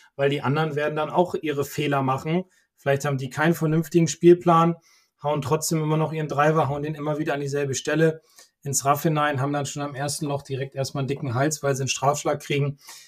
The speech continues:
Also da muss man auch clever genug sein und einfach mal sagen, „Okay, ich versuche jetzt mal,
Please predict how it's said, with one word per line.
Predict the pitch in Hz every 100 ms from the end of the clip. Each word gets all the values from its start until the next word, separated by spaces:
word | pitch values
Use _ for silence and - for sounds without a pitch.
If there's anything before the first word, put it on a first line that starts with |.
| _ _
Also | 135 135
da | 131 143
muss | 151 147
man | 147
auch | 143
clever | - 147 143
genug | 135 143
sein | 139 151 143
und |
einfach | 131 123 147
mal | 139
sagen, | 127 131 139
„Okay, | - 160 - - _ _ _ _ _ _ _ _ - -
ich | 117
versuche | - 131 139 147
jetzt | 143
mal, | 135 131 135 135